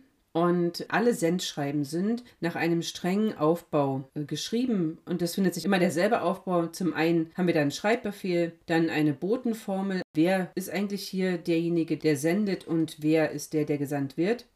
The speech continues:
Dann gibt's einen Hauptteil. „Ich kenne dich“, sagt der Schreiber immer. Und dann, was ist los in der Gemeinde? Dann, dass die Gemeinde Buße tun soll, umkehren und ermahnt wird. Dann gibt's Heils- und Unheilsankündigung, einen Überwinderspruch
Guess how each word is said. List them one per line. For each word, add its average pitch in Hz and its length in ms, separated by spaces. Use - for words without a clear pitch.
Dann 190 220
gibt's 190 220
einen 165 120
Hauptteil. 175 720
„Ich 160 180
kenne 202 280
dich“, 190 320
sagt - 460
der 143 100
Schreiber 156 400
immer. 151 320
Und 180 140
dann, 170 180
was 175 140
ist 175 120
los 190 200
in 196 80
der 160 140
Gemeinde? 160 640
Dann, 180 160
dass 190 160
die 202 100
Gemeinde 165 540
Buße 240 360
tun 202 300
soll, 175 240
umkehren 165 680
und 175 480
ermahnt 180 600
wird. 190 380
Dann 170 140
gibt's 165 260
Heils- 180 220
und 156 100
Unheilsankündigung, 156 1160
einen 147 180
Überwinderspruch 165 800